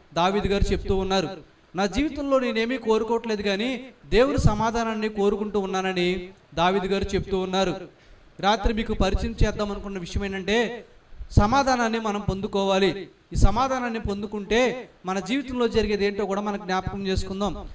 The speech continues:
అసలు సమాధానం అంటే ఏంటి? ఈ సమాధానం నాకు ఎందుకు కావాలి? ఈ సమాధానం వలన నాకు ఏమైనా ఉపయోగం ఉందా? ఈ సమాధానాన్ని పొందుకోవాలంటే నేనేం చేయాలి?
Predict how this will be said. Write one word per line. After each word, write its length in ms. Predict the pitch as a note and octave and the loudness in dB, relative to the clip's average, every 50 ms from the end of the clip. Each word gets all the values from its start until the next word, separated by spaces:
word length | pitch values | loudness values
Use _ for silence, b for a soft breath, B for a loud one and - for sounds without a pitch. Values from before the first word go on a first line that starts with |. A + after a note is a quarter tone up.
| - - - - | -16 -16 -10 -4
అసలు 160 | F3+ - A#3 | -2 0 4
సమాధానం 560 | - - G#3 G#3 A#3 C4+ D4 C#4 C#4 C4 B3+ B3 | 6 6 6 8 6 2 2 2 2 0 0 0
అంటే 340 | A#3+ A3 A#3+ A#3+ A3+ A3 | -2 0 2 2 4 4
ఏంటి? 480 | A3+ A3+ A3 A3+ A#3 A3+ A3+ A3+ A#3 A3+ - - - - | 2 2 0 0 0 0 -2 -6 -10 -14 -18 -16 -6 -2
ఈ 40 | F#3+ | 2
సమాధానం 600 | - - G3 G#3 A#3+ C4+ C4+ C4 A#3+ B3 B3 A#3 | 2 4 4 4 2 2 2 2 0 0 -2 -2
నాకు 180 | A3+ G#3+ - | -4 -4 -4
ఎందుకు 220 | G3 G3 G#3 A3+ G3+ | -4 -6 -6 -6 -4
కావాలి? 600 | A3 G#3+ G#3 G3+ G#3 G#3 G#3 G#3+ G#3+ G#3 G#3+ G#3+ - - - - - | -2 0 2 2 2 2 2 2 0 -2 -6 -10 -16 -20 -18 -8 0
ఈ 40 | |
సమాధానం 640 | - - G3+ G3+ G#3+ B3+ C#4 C4+ C4 B3 B3 B3 A#3+ | 2 4 4 4 4 4 4 4 2 2 0 0 -2
వలన 240 | A3+ G#3+ G#3 G#3+ A3 | 0 0 0 0 -2
నాకు 200 | G#3 G#3+ G#3 G3 | -2 -2 -2 -2
ఏమైనా 160 | G3 G3 F#3+ | -4 -2 -2
ఉపయోగం 360 | F#3+ F#3 F#3+ G#3+ A3+ A3 A3 | -2 0 2 2 2 2 2
ఉందా? 460 | A3 G#3 G3 F#3 F#3+ G3 G#3+ G#3 G3+ A3 - - - - - - | -2 -2 0 2 2 2 2 2 -2 -8 -14 -18 -20 -10 0 4
ఈ 20 | |
సమాధానాన్ని 680 | - G#3 G3+ G#3+ A#3 A#3 A3 A#3 A3 A3 A3 G#3+ A3 | 4 6 6 6 4 2 2 0 0 -2 0 0 0
పొందుకోవాలంటే 520 | G#3 G3+ G3 G3+ G3 G#3 G#3 G#3 G#3 A3 G#3+ | 0 0 -2 -2 0 0 2 2 0 -2 -2
నేనేం 340 | G3+ F#3+ F#3 F#3+ G3 G#3 | -2 -2 -2 -2 -2 -2
చేయాలి? 680 | F#3+ F#3+ G3+ F#3+ F#3+ F#3+ G3 G3 F#3+ E3 F#3+ F#3 D3 | -2 -2 0 0 2 2 2 2 2 0 0 -4 -10